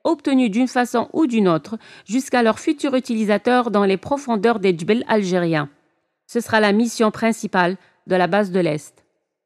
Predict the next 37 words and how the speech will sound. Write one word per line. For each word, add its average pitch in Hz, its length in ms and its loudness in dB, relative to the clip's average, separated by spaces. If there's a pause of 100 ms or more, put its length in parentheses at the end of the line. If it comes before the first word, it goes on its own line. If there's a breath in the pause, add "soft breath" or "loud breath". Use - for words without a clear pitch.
(280)
La 190 100 2
base 226 220 4
de 190 80 4
l'Est 233 260 4
deviendra 220 540 6
le 208 120 4
lieu 214 200 2
de 190 120 4
confrontation 233 840 0
privilégié 214 680 2
entre 233 260 0
l'A 233 180 6
L 196 120 4
N 190 140 4 (340 soft breath)
et 208 60 2
les 226 100 4
forces 240 320 -4
françaises. 185 680 -2 (320)
Au 190 120 -2
cours 233 240 0
de 226 80 6
l'année 226 260 4
dix-neuf 208 360 2
cent 254 180 0
cinquante-sept, 208 640 0 (400 soft breath)
la 175 120 2
base 240 220 4
de 220 100 6
l'Est 226 320 4
mettra 214 360 0
sur - 240 -2
pied 208 260 0
un 185 140 2
système 202 500 0
d'acheminement 226 680 2
des 160 260 2
armes 214 280 4